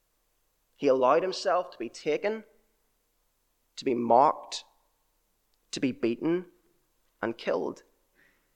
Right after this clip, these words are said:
Why? Because he knew his goal all along was to give up his life for his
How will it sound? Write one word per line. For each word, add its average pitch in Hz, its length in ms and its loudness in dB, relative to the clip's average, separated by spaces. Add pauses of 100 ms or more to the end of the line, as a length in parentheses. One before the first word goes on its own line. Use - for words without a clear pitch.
(680)
Why? 139 340 4 (2250)
Because 123 260 0
he 131 120 -4
knew 151 180 4
his 147 180 2
goal 123 400 4
all 123 240 6
along 104 520 4 (840)
was 117 160 -4
to 113 100 -6
give 117 260 2
up 113 160 2
his 107 200 -6
life 104 560 -2 (800)
for 107 120 0
his - 440 -4